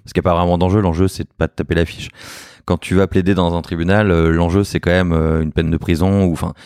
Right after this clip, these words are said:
c'est quand même quelque chose de beaucoup plus important, euh, pour une personne tierce.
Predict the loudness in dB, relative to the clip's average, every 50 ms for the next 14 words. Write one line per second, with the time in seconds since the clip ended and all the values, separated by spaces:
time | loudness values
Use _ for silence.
0 | -20 -20 _ -2 0 0 2 0 -2 0 0 0 0 2 2 0 0 -2 -2 0
1 | 2 2 2 2 0 -2 -2 0 0 2 2 2 2 2 2 2 2 0 0 -2
2 | -4 -6 -6 -6 -2 -2 -4 -2 0 -2 -2 -2 _ _ _ -4 -2 0 0 -2
3 | -4 -12 -20 -20